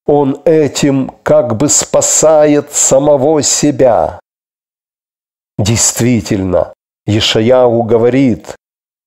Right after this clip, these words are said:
«Бог был поражен всеми их болезнями». Ешаяху шестьдесят три девять. Мудрецы объясняют – Танхума, Бешалах двадцать восемь.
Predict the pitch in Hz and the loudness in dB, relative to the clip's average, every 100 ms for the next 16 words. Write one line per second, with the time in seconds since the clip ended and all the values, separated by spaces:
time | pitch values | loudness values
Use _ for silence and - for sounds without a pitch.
0 | _ - 95 85 151 175 156 - 113 104 | _ -8 -4 0 2 2 0 -2 -4 0
1 | 175 165 156 151 160 127 110 175 175 165 | 2 2 0 0 0 0 2 2 2 0
2 | 139 - - - 170 160 156 175 - 160 | -2 -4 -2 0 2 2 0 -2 2 2
3 | 131 113 151 147 156 156 131 - 123 123 | 0 -2 0 2 2 0 -2 -2 0 0
4 | 110 85 87 _ _ _ _ 95 - 104 | -2 -4 -8 _ _ _ _ -4 -2 -2
5 | 98 95 92 82 - - - 104 87 92 | 0 2 2 0 -8 -8 -4 -4 -4 -4
6 | - 101 - - 101 98 101 - 87 101 | -2 -4 -4 -4 0 0 -2 -6 -6 -2
7 | 110 98 90 - - _ _ _ _ _ | 0 0 -2 -6 -18 _ _ _ _ _
8 | _ _ - 117 113 123 - - 131 139 | _ _ -4 -2 0 -2 -2 -2 0 0
9 | 135 123 - - 123 143 120 107 82 - | -2 -2 -2 -2 2 4 4 2 -2 -8
10 | _ _ _ - 110 104 - - 107 101 | _ _ _ -4 -2 -2 -6 -2 -2 0
11 | 87 78 - 113 98 104 - 104 104 92 | 0 0 -4 -8 -4 -2 0 2 2 2
12 | 80 95 92 104 98 - 98 101 95 101 | 0 -6 -2 0 -2 -4 -6 -4 -2 -2
13 | 92 - 82 | -2 -4 -6